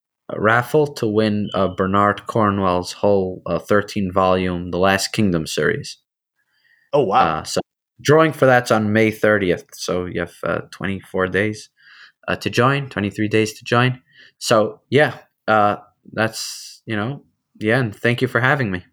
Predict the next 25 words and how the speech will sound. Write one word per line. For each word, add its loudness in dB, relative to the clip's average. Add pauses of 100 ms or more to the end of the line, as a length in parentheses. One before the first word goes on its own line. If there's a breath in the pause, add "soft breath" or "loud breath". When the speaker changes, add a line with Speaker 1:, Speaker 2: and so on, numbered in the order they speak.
(400)
Speaker 2:
Oh, 4
yeah, 4
no, -2
absolutely -2 (160)
been 2
a 0
pleasure. -2
This, 0
I -2
mean, 2
like, 0
we're 0
well 4
over 0
two -2
hours, -2
and 0
it's, -4
it's -4
been 2
riveting -4
listening -6
to -12
you. -4
Uh, -4